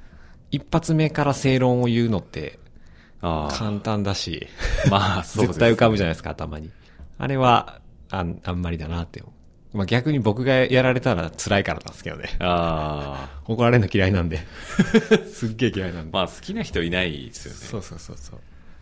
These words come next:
Speaker 2: なんだろうな。
Speaker 1: どうす-、大体ね、あれなんですよね。その、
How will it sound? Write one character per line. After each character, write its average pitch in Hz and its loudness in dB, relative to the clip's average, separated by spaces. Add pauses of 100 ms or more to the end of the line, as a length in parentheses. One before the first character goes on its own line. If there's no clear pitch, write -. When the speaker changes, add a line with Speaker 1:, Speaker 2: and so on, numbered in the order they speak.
(280)
Speaker 2:
な 135 -10
ん 156 -10
だ 82 -8
ろ 69 -14
う 69 -14
な。 69 -14
Speaker 1:
ど 113 -8
う - -8
す-、 - -18 (280)
大 139 -4
体 220 -2
ね、 214 -2
あ 127 -4
れ 143 -4
な 165 0
ん - 0
で - -6
す - -12
よ 87 -6
ね。 123 -6
そ - -12
の、 85 -8